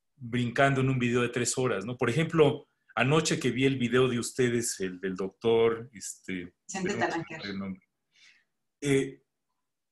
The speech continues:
Speaker 1: no lo vi todo. O sea, vi pedazos, me brinqué otros, pero obtuve el mensaje completo, ¿no? Entonces, es una ventaja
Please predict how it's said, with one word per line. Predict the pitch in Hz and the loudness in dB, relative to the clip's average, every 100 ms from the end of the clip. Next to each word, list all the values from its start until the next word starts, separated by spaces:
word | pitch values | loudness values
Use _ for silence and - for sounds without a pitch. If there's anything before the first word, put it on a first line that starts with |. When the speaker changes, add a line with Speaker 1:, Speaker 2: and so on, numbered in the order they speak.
| _ - 147 | _ -10 0
Speaker 1:
no | 165 165 | 4 6
lo | 135 | 6
vi | 131 | 6
todo. | 202 175 | 6 6
O | - - _ _ _ - | 2 -10 _ _ _ 0
sea, | 127 | 2
vi | 127 135 | 2 2
pedazos, | 131 123 131 131 147 | 4 4 4 2 0
me | 123 | 0
brinqué | 113 110 135 | 0 -2 2
otros, | 127 131 - 151 151 | 2 2 2 0 2
pero | 127 113 110 - _ _ _ - | 2 2 0 -6 _ _ _ -6
obtuve | 123 120 160 156 | -4 0 2 4
el | 147 | 4
mensaje | 123 113 - 127 - 123 - | 4 0 0 0 0 -4 -2
completo, | 104 98 117 113 113 87 | -8 -6 -4 -4 -4 -8
¿no? | 101 | -6
Entonces, | 123 143 139 143 143 | -4 -2 -2 -2 -2
es | 131 - | -2 0
una | 139 | 0
ventaja | 117 101 127 117 135 | -2 0 -2 -2 -6